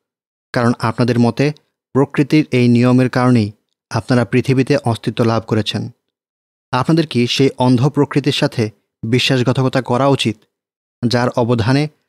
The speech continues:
আপনারা পৃথিবীতে এসেছেন? শক্তিশালীকেই প্রকৃতি টিকে থাকার অধিকার দেয়, এই নীতিকে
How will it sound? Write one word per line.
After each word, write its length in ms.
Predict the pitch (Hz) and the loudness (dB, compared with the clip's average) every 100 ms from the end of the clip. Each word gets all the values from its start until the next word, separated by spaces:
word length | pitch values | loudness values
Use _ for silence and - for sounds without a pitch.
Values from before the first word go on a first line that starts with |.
| _ | _
আপনারা 360 | - 113 127 120 | -8 -2 0 0
পৃথিবীতে 480 | - 120 123 123 135 | 0 -2 0 0 0
এসেছেন? 420 | - 143 147 156 - _ _ _ - | 0 0 0 -2 -4 _ _ _ -12
শক্তিশালীকেই 760 | - 156 - 175 147 156 156 170 | -2 -2 2 0 2 2 2 2
প্রকৃতি 420 | - 143 147 147 | 2 -2 0 -2
টিকে 340 | - 143 147 | 0 -2 0
থাকার 280 | 143 139 143 | -2 0 -2
অধিকার 480 | - 127 139 147 131 | 0 2 2 0 0
দেয়, 180 | 113 110 _ _ _ _ _ | -2 -4 _ _ _ _ _
এই 180 | 135 135 | 0 4
নীতিকে 420 | 127 131 143 156 | 4 2 0 0